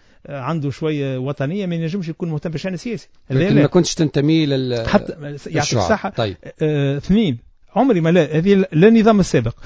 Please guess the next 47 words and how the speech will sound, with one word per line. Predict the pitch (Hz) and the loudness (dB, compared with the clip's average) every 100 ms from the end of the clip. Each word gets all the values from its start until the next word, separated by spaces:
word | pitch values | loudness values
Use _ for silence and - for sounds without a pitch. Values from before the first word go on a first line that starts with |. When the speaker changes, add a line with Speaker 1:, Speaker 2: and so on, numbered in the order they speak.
| - - | -14 2
Speaker 1:
ولا | 156 | 6
النظام | 220 208 190 277 233 | 8 6 4 2 4
اللي | 214 | 4
جاء | 175 233 226 208 | 4 4 4 2
في | - 190 | -2 -4
مدة | 180 | -2
ثلاثة | 175 180 160 | -2 -4 -4
وعشرين | 156 151 | -4 -6
سنة، | 151 - - | -8 -14 -6
ولا | 269 | -4
النظام | 269 262 | -2 -4
اللي | 277 | -6
جاء | 254 | -8
بعد | 262 | -10
الثورة. | - 277 196 _ _ | -14 -16 -16 _ _
الإنسان | - 151 117 | -10 -4 -4
Speaker 2:
مم. | 180 | -2
Speaker 1:
إذا | 170 | -6
كان | 160 170 | -6 -8
عنده | 175 151 143 | -8 -8 -8
هذا | 147 135 | -8 -8
شوية | - 165 135 - _ | -6 -6 -6 -10 _
الفيبر | - 190 143 | -10 -8 -6
متاع | 120 | -6
الانتهازية، | 135 120 127 127 262 214 147 _ _ | -8 -6 -6 -6 -8 -8 -12 _ _
راهو | 202 | -6
كان | 220 233 | -4 -2
ينجم | 247 220 220 | -2 -2 -2
ينقص | 240 214 - | -2 -4 -6
في | 247 | -6
أي، | 233 214 208 196 185 165 151 147 - | -4 -2 -4 -2 -2 -2 -2 -4 -8
في | - - | -8 0
أي | 175 | 2
وقت | 165 - - | 2 -2 -4
يلقاه. | 135 135 113 _ _ - | -4 -4 -10 _ _ -6
هذا، | 135 | -2
آه، | 208 214 - 160 165 | 0 -2 -2 -2 -2
شخصيًا | 156 - - 233 208 | -6 -6 -6 -6 -4
معناتها | 156 139 143 | -6 -8 -8
تمسكت | - 139 - - | -6 -6 -8 -6
بهذا. | 120 120 226 277 _ - | -6 -4 -8 -10 _ -2
كنت | 160 - - | -2 -2 -8
إذاً | 143 131 113 | -4 -4 -2
كجامعي | 202 170 135 113 180 | 0 2 0 -2 -4
نؤمن | 240 226 196 | -4 -4 -6
اللي | 202 196 220 | -6 -6 -6
فما | 294 254 | -6 -6